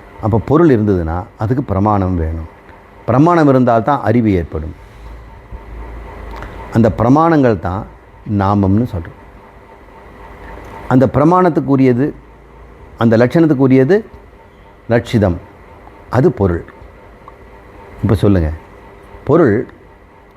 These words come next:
பிரமாணஜன்யம் தானே? பிரமாண-, பிரமாணம் எதன் அடிப்படையில் இருக்குது?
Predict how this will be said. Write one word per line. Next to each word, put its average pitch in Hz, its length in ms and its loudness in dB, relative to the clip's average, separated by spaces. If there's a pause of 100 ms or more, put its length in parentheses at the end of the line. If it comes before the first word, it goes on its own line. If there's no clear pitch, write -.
(140)
பிரமாணஜன்யம் 123 800 2
தானே? 110 160 -2 (720)
பிரமாண-, 147 440 4 (360)
பிரமாணம் 143 440 2
எதன் 147 220 4
அடிப்படையில் 135 320 4
இருக்குது? 127 240 2